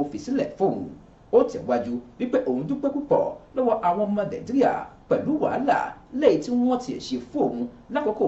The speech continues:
tí wàhálà ń bẹ nílẹ̀. Ẹnìkan tí ó jẹ́ àbúrò olóògbé Timothy Adégòkè, ìyẹn Aga Gabriel Ògúnlànà,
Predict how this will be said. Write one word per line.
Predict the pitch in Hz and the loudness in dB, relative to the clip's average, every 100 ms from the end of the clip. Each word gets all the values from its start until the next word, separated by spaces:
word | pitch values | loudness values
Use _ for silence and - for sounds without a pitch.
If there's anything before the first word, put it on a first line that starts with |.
| - - | -2 -4
tí | 277 | -4
wàhálà | - - 262 - | -4 -2 -2 -2
ń | - - | -4 -4
bẹ | 240 - | -2 -2
nílẹ̀. | 254 226 - - - - - - - 165 | 0 0 -2 -6 -12 -16 -20 -20 -6 0
Ẹnìkan | 143 120 - - | 2 0 -4 -6
tí | 202 | -2
ó | 226 | 0
jẹ́ | 226 247 | 2 2
àbúrò | 247 - - 247 151 - - - | 0 -4 -4 -2 0 -2 -8 -10
olóògbé | - 156 302 - - 95 120 240 | -2 0 2 2 0 -4 -2 -2
Timothy | - 247 254 139 | -2 -2 -2 -4
Adégòkè, | 110 104 98 254 - - - - - - | -4 -6 -4 -6 -6 -6 -8 -10 -20 -10
ìyẹn | 220 240 - | 0 2 2
Aga | - 165 - - | -2 -6 -6 -6
Gabriel | - 277 262 - - | -4 -2 0 -2 -4
Ògúnlànà, | 113 95 - - 117 | -8 -8 -6 -4 -4